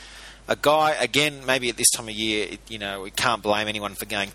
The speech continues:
two gun hookers, but if you did listen to us earlier, we talked about Mania Cherrington. We knew that he had this sort of game in him. Probably a few weeks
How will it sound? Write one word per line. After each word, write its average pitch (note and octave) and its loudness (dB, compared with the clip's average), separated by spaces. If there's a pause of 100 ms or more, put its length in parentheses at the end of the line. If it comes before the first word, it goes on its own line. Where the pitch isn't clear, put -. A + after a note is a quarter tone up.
(100)
two A#2+ -8
gun G#2+ -2
hookers, G#2 -10
but G#2+ -10
if A2+ -8
you A#2+ -10
did A#2 -4
listen A#2 0
to - -10
us G#2+ -2
earlier, G#2 -4
we G2 -8
talked - -8
about F#2 -8
Mania F#2+ -4
Cherrington. G#2 -6
We G2 -16
knew B2 -6
that A2+ -4
he G2+ -12
had G2 -4
this G#2 -4
sort - 2
of - -12
game F#2+ -2
in A2 -6
him. G#2+ -6 (260)
Probably D#3 2
a B2+ 2
few C#3 0
weeks B2 4